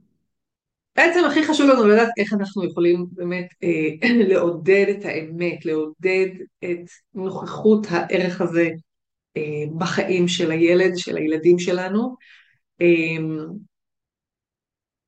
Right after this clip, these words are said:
גם כמבוגרים, בסדר? ו-, ולכן בעצם אני אתחיל מ-, מהרעיון שאנחנו רוצים להדגיש את הערך עצמו, בסדר? את הערכים עצמם,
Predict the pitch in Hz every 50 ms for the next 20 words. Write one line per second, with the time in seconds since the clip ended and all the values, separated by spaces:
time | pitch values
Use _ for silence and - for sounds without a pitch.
0 | _ _ _ _ _ _ _ _ _ _ _ _ _ _ _ 202 185 202 202 202
1 | 202 202 233 214 202 175 185 190 180 185 180 175 185 180 175 165 - - _ _
2 | - 160 170 185 196 208 220 214 185 175 185 - 175 165 165 165 - - 170 160
3 | 160 156 160 160 160 156 156 156 156 160 - - 226 226 226 214 208 202 196 202
4 | 214 190 180 170 165 170 170 - 208 190 190 185 180 180 175 180 175 165 160 165
5 | 170 175 185 185 - 190 180 180 196 190 196 190 - 277 285 302 247 220 - 208
6 | 185 180 208 214 214 - 214 214 - - - 175 180 180 175 - 180 - - -
7 | - 175 170 170 165 160 165 - _ _ 175 165 160 180 175 175 175 160 156 156
8 | 151 147 - - 196 185 175 175 175 - - 170 170 170